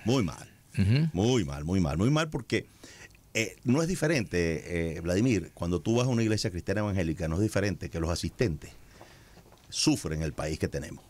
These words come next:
Speaker 2: Mm.
Speaker 1: Entonces, y saben también dónde está la responsabilidad de eso, ¿no?
Speaker 2: Ujú.
Speaker 1: Entonces, de cada diez evangélicos, vamos a, vamos a ponerlo de esa forma, ¿no? De
Speaker 2: Ujú.
Speaker 1: cada diez evangélicos,
Speaker 2: Ujú.
Speaker 1: ocho no quieren al gobierno. Entonces, que el pastor de esa iglesia,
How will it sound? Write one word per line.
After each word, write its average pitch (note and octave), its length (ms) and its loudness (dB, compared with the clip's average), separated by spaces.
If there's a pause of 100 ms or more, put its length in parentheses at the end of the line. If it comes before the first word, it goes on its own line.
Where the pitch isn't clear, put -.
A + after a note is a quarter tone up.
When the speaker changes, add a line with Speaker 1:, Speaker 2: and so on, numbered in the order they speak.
Speaker 2:
Mm. F2+ 220 2 (180)
Speaker 1:
Entonces, A2 600 2
y G2+ 100 0
saben G2 320 2
también A2 460 0 (300)
dónde G2 240 4
está G2 140 0
la F#2+ 100 2
responsabilidad D#2+ 640 2
de C#3 120 2
eso, - 180 -2
¿no? - 100 2
Speaker 2:
Ujú. C3 180 2 (200)
Speaker 1:
Entonces, F2 300 2
de F#2 100 2
cada G#2 240 2
diez B2+ 400 0 (180)
evangélicos, G#2+ 560 2
vamos A#2 220 2
a, - 60 -12
vamos C#3 180 2
a - 20 2
ponerlo A2+ 260 2
de G#2+ 60 2
esa G#2 120 -2
forma, D#2 300 -2
¿no? G#2+ 120 4
De A#2 60 2
Speaker 2:
Ujú. A2+ 80 -2
Speaker 1:
cada G#2+ 160 2
diez B2+ 160 4
evangélicos, A#2+ 600 0 (140)
Speaker 2:
Ujú. G#2+ 320 0
Speaker 1:
ocho A2+ 340 0
no E2+ 100 0
quieren D#2+ 200 0
al D2 80 0
gobierno. - 360 -8 (540)
Entonces, A2 460 2 (460)
que C3 120 2
el A#2 120 2
pastor C#3 500 -2
de F3+ 140 2
esa E3 160 2
iglesia, A2+ 400 2